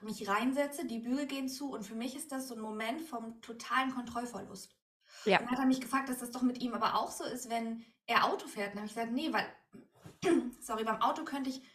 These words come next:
Speaker 1: gefühlt noch eingreifen oder ich sehe das, was passiert. Es ist irgendwie was anderes.“ Und dieses komplett die Kontrolle abzugeben, zu sagen: „Und wenn dieser Bügel jetzt nicht, doch nicht schließt oder dieses Ding
Speaker 2: Mhm.
Speaker 1: ausbricht, dann,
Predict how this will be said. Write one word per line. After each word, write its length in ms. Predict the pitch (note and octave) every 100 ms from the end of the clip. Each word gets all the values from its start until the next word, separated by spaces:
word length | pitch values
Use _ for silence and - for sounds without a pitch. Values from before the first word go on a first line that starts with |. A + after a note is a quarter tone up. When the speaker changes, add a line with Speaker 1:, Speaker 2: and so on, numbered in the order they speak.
| _ _
Speaker 1:
gefühlt 240 | B3+ D#4 B3+
noch 140 | B3+
eingreifen 560 | A3+ D#4 C4+ - G3 G3+
oder 140 | F#3
ich 120 | G3
sehe 280 | G3+ B3 C#4
das, 220 | F#3+ F#3
was 180 | F3+ F3+
passiert. 360 | F#3 - F#3 F3+
Es 100 | F#3
ist 120 | G#3
irgendwie 260 | A3 A#3 G#3+
was 160 | A3
anderes.“ 500 | - A#3 A3+ F#3 F#3+ - - - - -
Und 260 | A#3 A#3 - _ -
dieses 520 | A#3+ A3+ A#3 A#3 - _ _ _ _ _ -
komplett 680 | - A#3+ A#3 B3 G4 - - _
die 60 | B3+
Kontrolle 420 | C4+ B3+ C4 C#4
abzugeben, 420 | - - A3 G#3
zu 120 | G3+ G3
sagen: 340 | G#3 G#3+ A3 - _ _
„Und 100 | A3+
wenn 200 | A#3 C#4
dieser 220 | D4 D4
Bügel 300 | - C#4+ C#4+
jetzt 260 | C4 B3+ -
nicht, 280 | A#3+ - A3+
doch 120 | A3
nicht 180 | F#3+ -
schließt 340 | D#3+ E3+ -
oder 200 | G3+ G#3
dieses 320 | G3 G#3+ A3
Ding 160 | A#3+ F#3+
Speaker 2:
Mhm. 0 |
Speaker 1:
ausbricht, 500 | E3+ E3 D#3 D#3 E3 _ _ _ - _
dann, 240 | G#3 F#3+